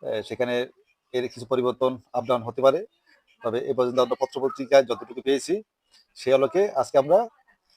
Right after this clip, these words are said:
এর হিসাবটা দেখব। আমার এক প্রিয় সহকর্মী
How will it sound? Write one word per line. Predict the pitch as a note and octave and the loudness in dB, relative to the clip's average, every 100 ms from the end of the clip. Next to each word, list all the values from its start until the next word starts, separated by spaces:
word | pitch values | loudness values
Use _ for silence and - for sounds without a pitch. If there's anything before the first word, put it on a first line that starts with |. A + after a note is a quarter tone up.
| _ _ | _ _
এর | B2+ | -2
হিসাবটা | A#2 A2 C#3+ D3+ B2 C3+ _ _ - - - - B2 | -2 -2 4 6 6 4 _ _ -20 -20 -20 -18 2
দেখব। | C3+ A2 G#2 F#2 _ _ _ _ _ _ - | 2 2 -4 -10 _ _ _ _ _ _ -2
আমার | B2 C#3+ | 4 6
এক | D3 | 4
প্রিয় | - C#3+ | 2 -4
সহকর্মী | C3+ C3+ C#3+ C3+ C3 | 0 0 2 0 -2